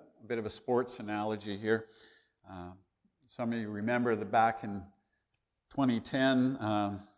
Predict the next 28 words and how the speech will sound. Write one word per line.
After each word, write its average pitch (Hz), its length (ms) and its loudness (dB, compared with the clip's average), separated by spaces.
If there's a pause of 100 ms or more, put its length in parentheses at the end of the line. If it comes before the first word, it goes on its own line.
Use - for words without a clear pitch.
(600)
the 104 160 -2
Olympics 120 440 0
were 123 100 0
on 123 200 2
in 117 60 -2
Vancouver, 120 680 2
and, 107 140 0 (380)
you 127 80 -4
know, 123 60 6
I 131 80 12
was 131 160 6
following 131 400 10
the 117 80 2
men's 120 260 4
hockey 135 400 6
during 104 260 0
the 104 80 -6
Vancouver 107 560 -4
Winter 110 380 -4
Olympics, 110 500 -4
as 95 100 -14
I'm 95 100 -8
sure 104 200 -4
some 101 280 -6
of 95 100 -10
you 90 100 -8
were, 104 300 2
and 92 100 -2